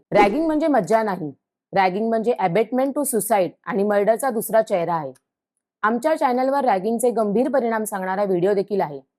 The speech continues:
पण दुर्दैवाची गोष्ट अशी आहे की आणखी किती जीव गेल्यावर आपण शहाणे होणार?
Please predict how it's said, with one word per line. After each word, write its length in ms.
पण 120
दुर्दैवाची 500
गोष्ट 280
अशी 320
आहे 240
की 420
आणखी 300
किती 300
जीव 180
गेल्यावर 360
आपण 260
शहाणे 300
होणार? 320